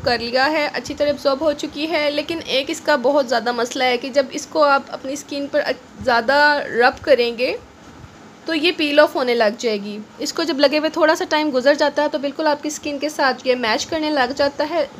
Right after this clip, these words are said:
बिल्कुल normal look आने लग जाता है थोड़ी देर लगाने के बाद। इस sunscreen का ये मसला मुझे काफ़ी ज़्यादा लगा कि ये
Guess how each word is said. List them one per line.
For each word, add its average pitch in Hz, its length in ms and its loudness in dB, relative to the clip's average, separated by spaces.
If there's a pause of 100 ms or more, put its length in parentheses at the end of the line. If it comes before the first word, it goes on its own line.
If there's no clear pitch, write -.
(120)
बिल्कुल 311 300 0
normal 269 460 2
look 277 200 -2
आने 240 160 2
लग 226 240 2
जाता 240 240 -4
है 294 100 0
थोड़ी 285 260 -2
देर 247 120 4
लगाने 214 360 0
के 240 100 0
बाद। 247 320 2 (600)
इस 302 100 -4
sunscreen 320 520 -2
का 302 120 4
ये 285 180 0
मसला 294 320 -2
मुझे 277 240 -2
काफ़ी 254 400 -2
ज़्यादा 220 320 0
लगा 262 260 0
कि 269 120 -4
ये 349 100 -2